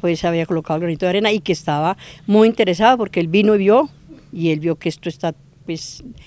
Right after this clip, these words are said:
imposible. Entonces, que no, pues, que de todas formas, eh, a-, pues, apuremos a ver si nos arreglan ese problema tan grande que tenemos ahí y que a ver si nos dejan la calle tal como estaba, porque la calle estaba muy buena y ahorita, pues, con esto, mire,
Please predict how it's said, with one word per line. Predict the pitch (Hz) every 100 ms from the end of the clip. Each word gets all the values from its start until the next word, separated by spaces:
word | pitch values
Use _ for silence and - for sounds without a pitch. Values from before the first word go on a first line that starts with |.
| - 190
imposible. | 190 165 277 320 247 _ - - - - - - - -
Entonces, | 190 196 180 - 180 165 170 196 196 185 190 175 -
que | 175
no, | 165 156
pues, | 175 -
que | 170
de | 156
todas | - 160 160
formas, | 185 185 190 - - - - - -
eh, | 190 180 175
a-, | 165 165 - 180 160
pues, | 165 -
apuremos | 180 170 170 175 160 165 180
a | 170
ver |
si | 160
nos | 180 160
arreglan | 156 156 156 170
ese | 165 175 165
problema | 165 160 151 143
tan | 156 170
grande | 156 151
que | 160
tenemos | 165 156 170
ahí | 170 180 247 - - - -
y | - 226
que | -
a | 185
ver | 175
si | 165
nos | 170 175 175 180 165
dejan | 165 160
la | 180
calle | - 156 160
tal | 156
como | 180 170
estaba, | - 147 139 214 - - -
porque | - -
la | 165
calle | - 156 147
estaba | - 160
muy | 170
buena | 170 160 156
y | 175
ahorita, | 160 139 160
pues, | 180
con | - 170
esto, | 151 165
mire, | 165 165